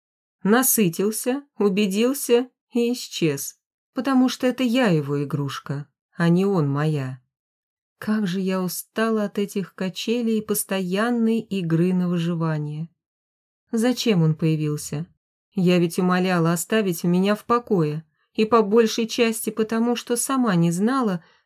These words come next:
как избавиться от зависимости под фамилией Куртов. Измотанная и разбитая, выхожу на кухню и завариваю себе кофе. Горький аромат обжигает ноздри. Мне нужно еще пару минут в одиночестве, пожалеть себя,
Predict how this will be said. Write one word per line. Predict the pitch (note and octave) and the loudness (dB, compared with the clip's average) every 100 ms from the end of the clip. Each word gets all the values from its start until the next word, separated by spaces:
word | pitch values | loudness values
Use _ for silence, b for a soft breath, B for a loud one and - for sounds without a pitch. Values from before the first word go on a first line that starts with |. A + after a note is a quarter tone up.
| _ | _
как | A#3+ A3+ - | -2 0 0
избавиться | F3 E3+ G#3 F#3+ F3 - F3+ | 0 2 2 2 -2 -2 -2
от | E3 | 0
зависимости | F#3 F#3 G#3+ - F3 E3 - | 0 0 -2 0 0 0 -2
под | E3+ F3 | -2 -2
фамилией | - F#3 G3+ G#3 G#3 A3 | -2 0 2 2 2 0
Куртов. | A3 A#3+ A3 - C#3 - _ _ _ _ _ | -2 -2 -2 -4 -8 -10 _ _ _ _ _
Измотанная | F3 E3 F3 F3+ F3+ E3 D#3+ D#3+ | 0 2 4 2 0 0 2 2
и | |
разбитая, | E3 D#3+ E3 G3 - D#3+ | 2 0 0 -2 0 0
выхожу | D#3 E3+ E3+ E3 | 0 0 2 2
на | E3 E3 | 2 0
кухню | - G#3+ F#3+ E3+ | -2 -4 -2 0
и | |
завариваю | D#3+ E3+ F#3 F3+ E3 E3 | 0 0 0 0 2 0
себе | - E3 F3+ | 0 -2 -2
кофе. | F3 D#3+ D3+ - E3 - _ _ _ _ _ | -2 -4 -4 -6 -12 -12 _ _ _ _ _
Горький | G3+ G#3 A#3+ A#3 A3+ | 2 6 6 6 2
аромат | A3 A3 A#3 A#3+ G#3+ | 4 4 2 2 0
обжигает | F3+ G3 F#3+ G#3+ G#3+ G#3 | 0 0 2 2 0 2
ноздри. | F3+ F3 E3 E3 E3+ E3+ _ | 2 2 0 -2 -4 -4 _
Мне | F3 E3 E3+ | 2 4 6
нужно | E3+ E3+ E3 F3 | 6 4 2 0
еще | E3 - F#3+ | 0 -2 -8
пару | F#3 G3 F#3+ F#3 | -4 -4 -2 -2
минут | F3+ F#3 F3 | 0 -2 -4
в | |
одиночестве, | F3+ F3 F#3 G3+ - E3 - D3 D#3+ _ _ _ _ | -4 -2 -2 -2 -6 -12 -10 -10 -10 _ _ _ _
пожалеть | A#3 A3+ G#3+ F#3 - | 0 2 2 0 -2
себя, | D#3 C#3+ D3+ D3+ | -6 -4 -4 -6